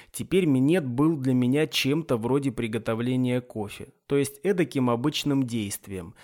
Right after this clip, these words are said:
которое я выполняла в рамках служебных обязанностей. «Всё в порядке». Я натянуто улыбнулась. «Просто голова болит. Мне вообще кажется, что я заболеваю. Может, подхватила вирус».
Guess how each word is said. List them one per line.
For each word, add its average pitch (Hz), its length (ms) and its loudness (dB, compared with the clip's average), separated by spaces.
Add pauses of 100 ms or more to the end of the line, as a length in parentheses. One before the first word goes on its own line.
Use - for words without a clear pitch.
(140)
которое 120 440 2
я 156 260 0
выполняла 120 720 2
в 104 80 -2
рамках 131 420 -2
служебных 127 640 -2
обязанностей. 104 920 -6 (400)
«Всё - 240 0
в 156 100 -4
порядке». 139 680 -4 (360)
Я 113 200 -2
натянуто 131 560 0
улыбнулась. 123 720 -2 (320)
«Просто 170 340 0
голова 143 460 4
болит. 101 420 -8 (220)
Мне 127 160 4
вообще 131 340 0
кажется, 151 480 -2
что - 180 -6
я 131 160 0
заболеваю. 120 760 -2 (200)
Может, 143 360 0
подхватила 139 640 0
вирус». 104 480 -6